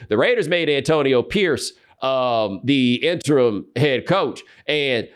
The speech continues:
I don't know how well you know Antonio Pierce. I don't know him very well. I used to do a few interviews with him when he worked at E S P N,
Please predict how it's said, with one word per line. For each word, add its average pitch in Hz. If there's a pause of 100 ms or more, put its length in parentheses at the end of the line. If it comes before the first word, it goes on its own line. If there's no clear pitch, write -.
(100)
I 220
don't 269
know 190
how 185
well 180
you 170
know 160
Antonio 127
Pierce. 87
I 208
don't 254
know 214
him 185
very 147
well. 95
I 92
used 117
to 127
do 151
a 151
few 156
interviews 160
with 151
him 156
when 143
he 139
worked 151 (240)
at 143
E 151
S 147
P 147
N, 147